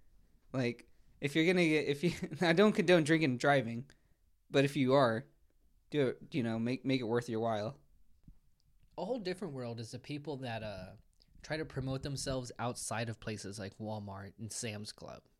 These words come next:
Speaker 2: you know, because you have magicians and then you have dancers and then you have Girl Scouts.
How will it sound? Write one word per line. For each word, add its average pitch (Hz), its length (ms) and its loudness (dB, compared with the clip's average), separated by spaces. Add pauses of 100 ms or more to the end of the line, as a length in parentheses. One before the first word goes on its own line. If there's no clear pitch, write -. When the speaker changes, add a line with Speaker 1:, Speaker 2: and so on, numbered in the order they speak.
Speaker 2:
you 117 140 -10
know, 107 160 -8
because 120 260 -6
you 135 80 -2
have 131 140 -4
magicians 127 680 -4
and 127 80 -8
then 110 120 -8
you 113 80 -8
have 110 260 -8 (800)
dancers 120 720 -4
and 110 120 -8
then 107 140 -8
you 107 140 -6
have 104 480 -6 (1160)
Girl 143 220 -2
Scouts. - 680 -6